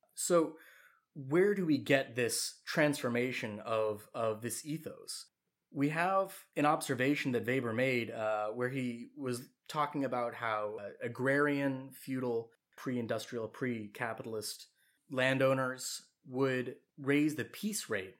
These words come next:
for working land, and they would hope that it would increase the productivity.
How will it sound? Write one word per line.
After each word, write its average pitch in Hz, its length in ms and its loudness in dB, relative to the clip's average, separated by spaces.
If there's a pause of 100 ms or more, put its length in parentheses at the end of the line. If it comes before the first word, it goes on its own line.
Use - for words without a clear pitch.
for 113 220 -4
working 113 380 -6
land, 113 500 -6
and 113 520 -4
they 120 100 0
would 110 140 -4
hope - 320 2 (120)
that 113 440 0
it 123 80 -4
would 113 100 -4
increase 110 440 -8
the 117 100 -8
productivity. 110 760 -6